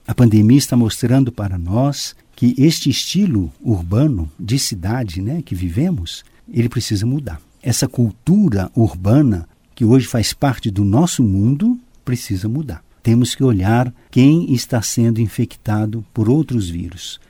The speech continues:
A insistência da igreja em defender a vida é nesse conjunto como um todo. Defendamos a vida, porque Deus nos amou e nos deu a vida como direito de viver e viver bem. Esta situação que estamos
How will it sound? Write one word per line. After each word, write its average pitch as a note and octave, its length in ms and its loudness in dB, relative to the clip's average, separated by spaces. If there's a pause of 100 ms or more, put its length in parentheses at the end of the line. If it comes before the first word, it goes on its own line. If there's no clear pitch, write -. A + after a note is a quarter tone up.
(100)
A D3 120 4
insistência F#3+ 580 2
da F3+ 80 6
igreja C#3+ 400 6
em D#3+ 80 6
defender C3 720 4
a E3+ 80 -2
vida G3 720 -2
é C3+ 240 -2
nesse D#3 460 2
conjunto C3+ 560 0
como C#3 420 -2
um D3+ 140 0
todo. F2+ 420 -10 (140)
Defendamos B2+ 760 2
a E3 100 -4
vida, F2+ 480 -6 (240)
porque A#2+ 560 -2
Deus A#2 600 0
nos B2+ 240 0
amou A2 480 0
e B2+ 80 2
nos B2+ 240 0
deu A#2 240 0
a A2 60 0
vida A2+ 340 -4
como C3 260 -4
direito G#2 480 -8 (240)
de B2 160 2
viver B2 500 4
e E3 80 2
viver C#3 420 -4
bem. F2+ 320 -6 (300)
Esta C3+ 320 0
situação A#2 720 -2
que - 140 -8
estamos G#2 720 -4